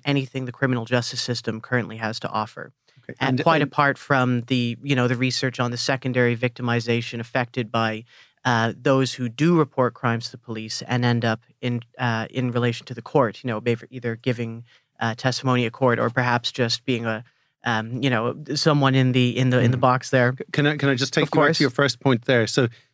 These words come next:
Speaker 2: you, when you say most people don't report crimes, now I imagine that's different depending the, on the type of offence. I mean, the, the, generally speaking, it's, it's understood that, that victims of sexual offences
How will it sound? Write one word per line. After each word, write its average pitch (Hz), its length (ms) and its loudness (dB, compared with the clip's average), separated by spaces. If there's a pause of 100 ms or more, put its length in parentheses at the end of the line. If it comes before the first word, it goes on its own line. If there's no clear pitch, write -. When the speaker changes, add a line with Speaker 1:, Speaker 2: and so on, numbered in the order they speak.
Speaker 2:
you, 123 80 2
when 123 100 6
you 120 80 4
say 131 160 2
most 123 260 2
people 117 240 -2
don't 110 220 -2
report 113 520 -2
crimes, 101 460 -2
now 110 140 2
I 110 40 0
imagine 120 380 4
that's 110 340 -2 (360)
different 127 420 2
depending 113 460 2
the, 101 280 0
on 120 120 6
the 101 80 -4
type - 280 0
of 95 140 0
offence. 98 480 0
I 110 40 2
mean, 101 160 0
the, 104 180 2 (100)
the, - 140 0
generally 110 440 2
speaking, 104 560 2 (320)
it's, - 300 -2
it's - 280 -2
understood 104 500 2
that, - 340 -2
that 107 180 0
victims 110 380 0
of 101 100 0
sexual 104 640 2 (320)
offences 113 680 0